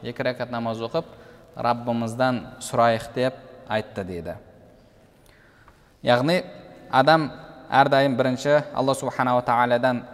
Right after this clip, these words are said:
сұрауы керек, Алладан үміт етуі керек,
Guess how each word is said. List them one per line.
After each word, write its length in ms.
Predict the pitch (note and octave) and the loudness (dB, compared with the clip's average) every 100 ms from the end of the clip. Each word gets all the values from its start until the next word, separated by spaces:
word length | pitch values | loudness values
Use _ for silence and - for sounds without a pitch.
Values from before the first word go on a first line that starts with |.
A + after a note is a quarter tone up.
| - | -12
сұрауы 400 | - A#2+ A#2+ A#2+ A#2+ | -4 2 4 2 -2
керек, 320 | C3 C#3+ D3 - - | -2 -2 -4 -14 -12
Алладан 540 | - B2 B2 A#2+ B2+ G#2+ | 0 2 4 4 2 0
үміт 300 | B2 B2+ B2+ | -2 -4 -2
етуі 400 | A#2+ A#2 A2+ A2+ G#2+ | -6 -4 -4 -4 -6
керек, 380 | B2+ C3+ E3 | -4 0 -2